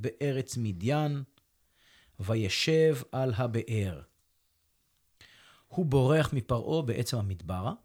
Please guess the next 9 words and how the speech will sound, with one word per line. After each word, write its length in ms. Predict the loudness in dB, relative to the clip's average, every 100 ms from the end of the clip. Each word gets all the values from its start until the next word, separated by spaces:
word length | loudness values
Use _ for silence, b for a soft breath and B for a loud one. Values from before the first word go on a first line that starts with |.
| _ -10
בורח 420 | -6 -4 -6 -6
אל 60 | -8
המדבר, 420 | -8 -4 -4 -4 -10 _
מקום 460 | -6 -4 -2 -2 -2
יש-, 300 | -2 -4 -8 -12 -18 -20 -20 -20 -20 -20 -20 -20 -18 -20 -14
מקום 340 | -10 -6 -4 -2
מושבם 460 | -2 -4 -2 -4
של 200 | -4 -4
המדיינים. 720 | -2 -2 -2 -4 -4 -2 -4